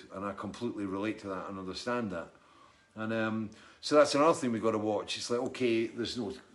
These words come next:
touring, uh, you know, any indoor touring. I mean, assuming that the February U K shows aren't gonna happen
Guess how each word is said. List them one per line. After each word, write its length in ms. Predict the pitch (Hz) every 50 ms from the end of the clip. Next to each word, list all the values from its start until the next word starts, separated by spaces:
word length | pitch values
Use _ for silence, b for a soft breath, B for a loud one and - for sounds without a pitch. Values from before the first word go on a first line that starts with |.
| - - - - - - _ _ _ - - - - _ _ _ -
touring, 600 | - - 143 151 156 156 139 113 95 101 107 107 - - _ - b b b b b b b b b _
uh, 60 | - - - - 98 -
you 140 | 135 139 127
know, 320 | 110 101 98 101 98 - - - 85 - -
any 300 | - 110 113 120 117 117 117 113 101 95 - - 120
indoor 300 | 117 113 101 117 104 95
touring. 320 | - - 123 123 107 98
I 20 |
mean, 220 | 104 107 107 92 - - - - _ - _ _ _ _ _ _
assuming 720 | - - - - - - - 127 127 113 92 82 85 85 85 B B B B B B B B B - 107
that 200 | 101 90 - -
the 60 | 101
February 420 | - - 123 120 117 101 104 104
U 140 | 95 95 90
K 240 | 85 - - 110 117
shows 520 | - - 95 90 92 95 90 - - - - -
aren't 260 | 92 101 107 101 87
gonna 220 | 95 98 90 87 82
happen 480 | 98 113 117 - - 87 76 78 107